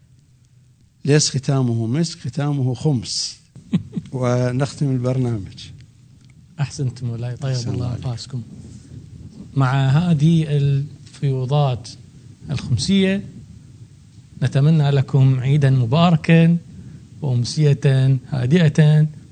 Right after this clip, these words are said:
Speaker 2: وأحلاما هانئة بهذه الأرقام الفلكية وعد الأصفار. نلتقيكم غدا إن شاء الله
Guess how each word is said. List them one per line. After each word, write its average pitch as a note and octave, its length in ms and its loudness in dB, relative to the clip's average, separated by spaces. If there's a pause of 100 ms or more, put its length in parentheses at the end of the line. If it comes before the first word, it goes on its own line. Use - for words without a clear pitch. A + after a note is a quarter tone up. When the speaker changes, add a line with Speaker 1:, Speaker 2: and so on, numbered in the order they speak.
Speaker 2:
وأحلاما E3 1040 4
هانئة A#2+ 280 4 (720)
بهذه C#3 580 4
الأرقام C3 720 -4 (100)
الفلكية E3 840 2 (520)
وعد C3 380 0
الأصفار. A#2 500 -4 (640)
نلتقيكم D3 640 0
غدا E3 300 2
إن C#3+ 280 0
شاء B2+ 260 -2
الله E3 340 2